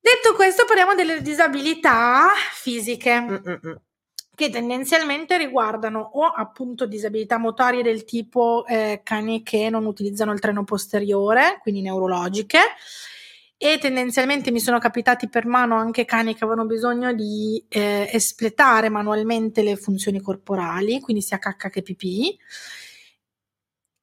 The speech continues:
Speaker 1: che cani, ad esempio, tripodi o addirittura bipodi. Ho visto, ehm, bipedi. Ho visto due giorni fa dalla Monica due cagnoline che non hanno le zampe anteriori.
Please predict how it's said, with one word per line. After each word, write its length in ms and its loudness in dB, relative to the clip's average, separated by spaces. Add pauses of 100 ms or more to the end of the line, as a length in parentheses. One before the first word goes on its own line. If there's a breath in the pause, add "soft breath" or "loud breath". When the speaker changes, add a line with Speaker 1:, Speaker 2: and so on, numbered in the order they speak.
Speaker 1:
che 480 6
cani, 420 4
ad 200 4
esempio, 420 2
tripodi 580 -2
o 200 2
addirittura 520 2
bipodi. 380 0
Ho 40 4
visto, 840 0
ehm, 1120 0
bipedi. 800 -2 (640 loud breath)
Ho 140 4
visto 760 2 (260)
due 280 4
giorni 280 2
fa 160 0
dalla 180 2
Monica 420 2
due 160 2
cagnoline 640 0
che 120 0
non 160 0
hanno 220 2
le 160 -2
zampe 260 0
anteriori. 880 0